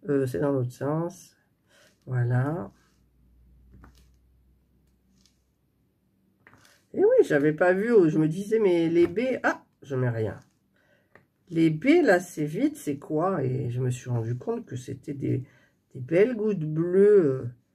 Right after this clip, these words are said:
aurore boréale, hein, avec ce revêtement, euh, irisé par-dessus, qui est magnifique. Voilà, donc là, il y en a une là. En fait, il y en a quatre. Alors, dans l'autre sens, là.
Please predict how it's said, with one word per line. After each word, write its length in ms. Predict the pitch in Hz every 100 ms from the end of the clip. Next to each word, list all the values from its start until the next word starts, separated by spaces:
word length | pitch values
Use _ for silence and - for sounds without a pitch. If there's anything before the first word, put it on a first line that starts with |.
| _ _ _ _ _ _ _
aurore 400 | 220 233 403 320
boréale, 640 | 175 165 139 123 185 349 156
hein, 240 | 208 131
avec 200 | 123 131
ce 180 | - 143
revêtement, 800 | 135 135 127 127 147 165 165 143
euh, 160 | 123 120 123 _ _ _ _ _ -
irisé 800 | 180 175 160 156 139 185 185 165
par-dessus, 880 | - 139 135 139 131 - 247 277 - _ _ _ _ _ _ _ _ _
qui 200 | _ 151
est 40 | 139
magnifique. 680 | 160 208 165 - 208 277 196
Voilà, 320 | 135 143 403
donc 240 | 185 151
là, 140 | 156 160
il 60 |
y 40 | 139
en 120 | 139
a 80 | 131
une 260 | 131 139
là. 220 | 165 269 494 - - - - - - -
En 40 | -
fait, 160 | 214
il 20 |
y 40 | 170
en 80 | 131
a 80 |
quatre. 500 | 123 185 269 - - 139 127 - - _ _ _ _ _ _ _ _ _ _ _ _ - _ _ _ _ _ _
Alors, 520 | 202 208 180 147 135
dans 140 | 143 139
l'autre 240 | 123 123
sens, 720 | - 123 117 120 - - -
là. 480 | 117 117 131 190